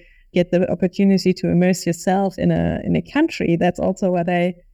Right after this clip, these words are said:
see as a German who's been living in France for almost five years now. I have a completely different image of France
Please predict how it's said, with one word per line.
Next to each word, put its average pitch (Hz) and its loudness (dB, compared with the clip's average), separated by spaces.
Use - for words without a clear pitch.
see 220 2
as 180 0
a 170 0
German 180 2
who's 180 -6
been 175 2
living 185 2
in 170 0
France 226 0
for 175 -2
almost 202 0
five 185 -4
years 262 2
now. 170 -4
I 208 0
have 202 2
a 170 -6
completely 233 2
different 214 0
image - 2
of - -6
France 190 -4